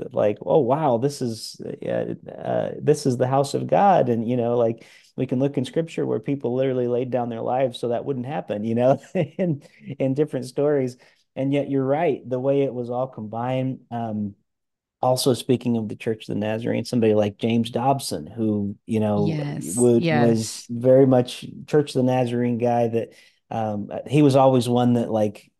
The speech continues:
Speaker 1: got pointed out, like, "Oh, he's one of ours," you know, uh, whenever we talk about things, um,
Speaker 2: <sighs>
Speaker 1: especially as it related to parenting. And
Speaker 2: You know, oh, go ahead. I'm sorry.
Speaker 1: No, no, go ahead, please. Um,
Speaker 2: Well, I, I was gonna say what's interesting. I'm so glad you brought him up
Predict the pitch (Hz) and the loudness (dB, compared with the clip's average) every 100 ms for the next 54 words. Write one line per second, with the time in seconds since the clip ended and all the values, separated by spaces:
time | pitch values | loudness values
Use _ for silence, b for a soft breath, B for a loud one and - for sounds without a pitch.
0 | 120 123 117 - 120 110 113 107 107 - | -2 0 0 -2 -2 0 -2 -2 -2 2
1 | 233 165 233 - 175 185 226 220 127 120 | 2 4 2 2 0 0 -2 0 -2 -2
2 | 120 123 135 B B 156 - 117 117 120 | -2 -2 -4 B B -12 -4 -2 -2 0
3 | 131 127 123 113 143 139 127 110 - - | 0 -2 -6 -4 -4 -4 -4 -6 -6 -8
4 | 110 113 107 - - - 113 110 107 117 | -8 -8 -12 -14 -8 -4 -2 -2 -2 -4
5 | 113 113 - 135 135 120 117 117 110 110 | -6 -6 2 2 6 6 6 4 2 2
6 | 120 117 107 101 - 123 139 104 - 65 | 4 2 -2 -6 -4 -2 -2 -2 -10 -14
7 | 64 b b b b - 123 120 120 440 | -16 b b b b -4 2 4 4 4
8 | 453 - _ _ _ _ _ - 202 202 | 0 -4 _ _ _ _ _ -10 -6 -2
9 | 185 151 175 165 156 190 240 180 190 220 | 0 -2 -2 -2 2 6 6 6 6 8
10 | 135 113 165 180 113 - - 240 262 311 | 6 4 4 4 2 -4 0 4 6 6
11 | 311 302 - 277 - - 247 311 392 381 | 4 2 2 0 -4 -10 -6 -6 -4 -2
12 | 370 349 - 226 285 302 - 277 233 262 | -2 -4 -4 -2 -2 -2 -4 -2 0 -2
13 | 226 - 220 220 208 180 180 165 160 170 | -2 -2 -2 0 0 0 -4 0 0 0
14 | 165 143 - | -2 -4 -6